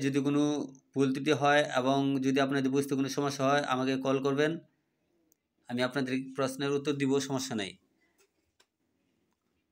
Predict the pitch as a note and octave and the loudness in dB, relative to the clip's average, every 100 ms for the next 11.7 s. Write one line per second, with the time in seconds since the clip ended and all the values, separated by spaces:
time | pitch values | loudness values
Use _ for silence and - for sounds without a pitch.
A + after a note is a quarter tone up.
0 | _ _ B2+ A#2 C3+ C#3 C#3 C#3 C3 C#3+ | _ _ -8 0 4 4 2 -2 -2 0
1 | C#3 C#3+ C3+ C#3 C3 D3+ C#3+ C#3+ C3 C#3+ | 2 4 4 2 0 0 0 -2 0 0
2 | C#3+ C#3 C#3 C3 C#3+ C#3 C3 C#3+ C#3 C#3 | 2 2 2 0 -2 -2 -4 -2 2 2
3 | C#3 C#3+ C3+ C3+ C3 C#3 C3 C3 C3 C3+ | 2 2 2 0 -2 -2 0 2 2 0
4 | D#3+ C3 A2+ A#2 G#2+ F#2+ F#2 F2+ - _ | 2 2 2 0 0 -4 -8 -14 -20 _
5 | _ _ _ _ _ _ _ _ _ _ | _ _ _ _ _ _ _ _ _ _
6 | _ _ _ _ C3+ C3 D#3 C#3+ C#3 C3+ | _ _ _ _ 2 2 6 4 4 2
7 | D#3 D3 C#3+ C3+ C3+ - A#2+ A#2 A2 G2 | 2 2 0 0 0 -2 -4 -2 -2 -2
8 | F#2+ E2+ _ _ _ _ _ _ _ _ | -6 -16 _ _ _ _ _ _ _ _
9 | _ _ _ _ _ _ _ _ _ _ | _ _ _ _ _ _ _ _ _ _
10 | G#2+ G#2 C3+ B2+ C3 C3+ C3+ C3+ - C#3 | -10 -4 -2 -2 -2 -2 0 -2 -2 0
11 | C3 A#2+ A#2+ B2 B2+ B2 | 0 2 2 2 0 0